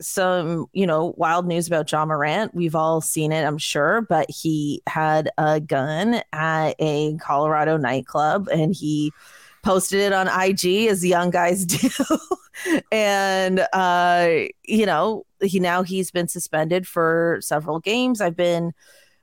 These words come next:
uh, reading this morning that it's another four games. I don't know if that's subject to change or not. Um, but really, I think what's most important here is that there's been a pattern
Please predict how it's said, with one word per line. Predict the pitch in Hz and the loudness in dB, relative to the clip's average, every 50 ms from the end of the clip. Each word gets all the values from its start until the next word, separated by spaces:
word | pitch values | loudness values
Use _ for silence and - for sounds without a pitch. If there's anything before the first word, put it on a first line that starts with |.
| _ - | _ -2
uh, | - 202 196 185 | 0 0 2 2
reading | 196 214 208 208 196 202 | 2 2 2 2 2 2
this | 190 180 - - | 2 0 0 0
morning | 185 190 190 190 185 190 | 0 0 2 2 2 2
that | 190 180 175 | 2 2 2
it's | 175 175 - - | 0 0 -2 -2
another | 170 170 165 165 165 165 165 | 0 0 2 2 2 2 0
four | - - - - 165 170 175 190 196 202 | 0 -4 -6 -2 0 2 2 2 2 0
games. | 196 185 202 196 202 202 202 208 220 240 247 233 - - - | 0 0 -2 0 0 0 0 0 -2 -2 -2 -4 -6 -6 -2
I | 175 175 170 | 0 0 2
don't | 165 170 165 - | 2 0 0 0
know | 170 160 160 165 | 0 0 0 0
if | 165 - - | -2 -2 -2
that's | 156 156 156 - - | -2 -2 -2 -2 -2
subject | 160 156 151 - 143 147 - - | -4 -4 -4 -6 -8 -8 -10 -12
to | 151 | -12
change | - - 175 165 170 170 165 180 | -8 -6 -6 -4 -4 -4 -2 -2
or | 175 | -2
not. | 170 170 170 170 165 - - _ - _ - - - _ - | 0 0 0 0 0 -2 -6 _ -20 _ -20 -20 -10 _ -2
Um, | - 180 180 175 170 170 170 170 170 170 165 - - | 0 2 2 4 4 4 2 2 2 0 -2 -4 -4
but | 175 226 220 214 131 | -2 0 0 0 0
really, | 247 262 269 277 269 262 240 | 0 0 2 2 0 0 0
I | 214 202 | 0 0
think | 196 - - 208 196 196 190 190 185 - - - _ _ _ _ _ | -2 -2 -2 0 0 0 0 -2 -4 -6 -10 -18 _ _ _ _ _
what's | - 170 160 180 170 165 - - 165 | -4 -2 0 0 0 0 -2 -2 -2
most | 165 165 165 - - | 0 0 0 -2 -4
important | 170 160 - 170 165 160 110 147 160 156 139 - - _ _ _ _ | -4 -2 -2 0 0 0 0 -2 -2 -4 -4 -6 -10 _ _ _ _
here | - 147 - - 175 170 170 170 165 160 156 151 143 - - _ | -14 -12 -4 0 2 2 4 4 4 2 2 0 0 -2 -2 _
is | 175 175 170 160 165 165 160 151 151 | 2 2 4 4 2 2 0 -2 -2
that | 156 160 160 156 139 - | 0 2 2 2 0 0
there's | 170 160 175 170 160 151 | 0 0 0 0 0 0
been | 147 170 165 160 160 | 0 0 0 0 -2
a | |
pattern | - - - 151 143 151 151 - 143 151 135 107 110 - | -4 -6 -6 -4 -2 -2 -2 -2 -4 -4 -4 -4 -6 -8